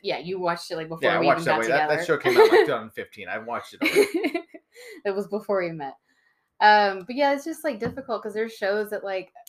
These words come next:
Speaker 1: I started watching, or without even realizing it, the last season or most recent season of Letterkenny, and you were like, "Did you watch that episode?" I was like, "Yeah." You're like, "You, you watched it without me?" And, like, so now I have to wait,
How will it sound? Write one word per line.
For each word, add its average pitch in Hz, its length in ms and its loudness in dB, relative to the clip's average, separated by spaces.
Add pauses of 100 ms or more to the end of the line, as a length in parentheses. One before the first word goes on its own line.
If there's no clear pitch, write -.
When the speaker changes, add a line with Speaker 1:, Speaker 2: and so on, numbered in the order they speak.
(100)
Speaker 1:
I 214 80 -2
started 220 360 -4
watching, 196 600 -6
or 180 200 -8
without 208 280 -2
even 202 140 -6
realizing 190 460 -8
it, - 100 -20 (160)
the 170 480 -10 (260)
last 175 320 -4
season 180 420 -10
or 151 280 -8
most 180 220 -10
recent 196 280 -8
season 175 260 -10
of 156 80 -10
Letterkenny, 165 720 -6 (160)
and 180 100 -10
you 180 100 -4
were 185 80 0
like, 180 260 2 (280)
"Did 214 140 -8
you 269 140 0
watch 285 260 -2
that 285 120 -8
episode?" 320 380 -12
I - 20 -6
was 269 140 -12
like, 208 220 -12
"Yeah." 202 280 -12
You're 220 160 -8
like, 208 100 -12 (320)
"You, 294 400 4
you 269 80 2
watched 302 160 2
it 311 60 -6
without 269 280 -6
me?" 320 160 -6
And, 202 80 -4
like, 202 140 -6
so 220 100 -6
now 202 200 0
I 226 60 4
have 202 220 -4
to 180 100 -6
wait, 175 520 0